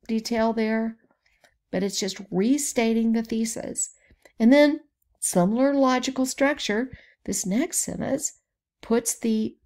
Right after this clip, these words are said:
supporting claim one in other words. Then another sentence to put supporting claim two in other words, and another sentence to put supporting claim three in other words.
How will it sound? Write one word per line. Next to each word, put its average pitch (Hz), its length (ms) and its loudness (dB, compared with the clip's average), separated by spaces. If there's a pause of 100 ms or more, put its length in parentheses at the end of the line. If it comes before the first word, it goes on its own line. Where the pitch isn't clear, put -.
supporting 220 560 0
claim 233 440 0
one 254 460 -2 (600)
in 185 420 0 (280)
other 180 280 0
words. 160 540 -8 (440)
Then 180 140 4
another 214 420 2
sentence 240 520 -2
to - 140 -12
put 240 240 -2
supporting 247 460 -2
claim 254 400 0 (220)
two 359 640 2 (140)
in 190 160 -2
other 180 220 -2
words, 180 380 -4 (440)
and 302 100 2
another 269 340 8
sentence 254 380 2
to 262 100 0
put 254 320 2
supporting 240 480 0
claim 240 440 -4 (280)
three 302 840 2 (340)
in 208 160 0
other 190 320 -2
words. - 500 -10